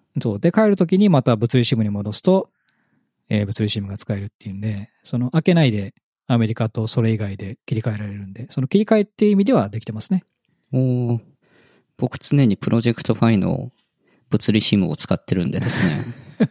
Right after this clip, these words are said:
Speaker 1: <laughs>
Speaker 2: あの、
Speaker 1: な、なるほど。謎な使い方ですね、それは。
Speaker 2: えー、日本にいながらにして日本の番号がないっていうですね。<laughs> あの、まあ、いいか、という。
Speaker 1: それ不便じゃないですか、なんかたまに。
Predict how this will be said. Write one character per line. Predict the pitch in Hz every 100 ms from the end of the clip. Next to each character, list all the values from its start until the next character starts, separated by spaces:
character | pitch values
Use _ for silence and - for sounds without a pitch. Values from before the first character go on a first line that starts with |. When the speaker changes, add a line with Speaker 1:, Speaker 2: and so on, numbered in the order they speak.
| -
Speaker 1:
<laughs> | - - - - -
Speaker 2:
あ | 117
の、 | 113
Speaker 1:
な、 | 120 127 123 120 - - _ _ _ _ - - - _ -
な | 127 113
る | 110
ほ | 110
ど。 | 117
謎 | 151 117 110 127
な | 117 110
使 | -
い | 110
方 | 107
で | 101
す | -
ね、 | 101
そ | -
れ | 101
は。 | 110
Speaker 2:
え | 104 104 104 104
ー、 |
日 | 110
本 | 110 123
に | 104 98
い |
な | 104
が | 107
ら | 98
に | 101
し | -
て | 104
日 | 95
本 | - 117
の | 113
番 | 104 107
号 | 101 92
が | 95
な | 95
い | 87
っ | -
て | -
い | 143 156
う | 117
で |
す | - - -
ね。 | 196 - 180 -
<laughs> | 185 -
あ | 170 113
の、 | - - 170 175 - 160 - _ _ - -
ま | -
あ、 | 98
い |
い | 117
か、 | - 80 -
と | -
い | 110
う。 | - - _ _ _ _ _ _ _ _ _ _ _ _ _ _ _ -
Speaker 1:
そ | -
れ | 143 139
不 | 190
便 | 139
じ | 107
ゃ | 104
な |
い | 101
で |
す | -
か、 | 98
な | 95
ん | 95
か | -
た | 101
ま | 95
に。 | 95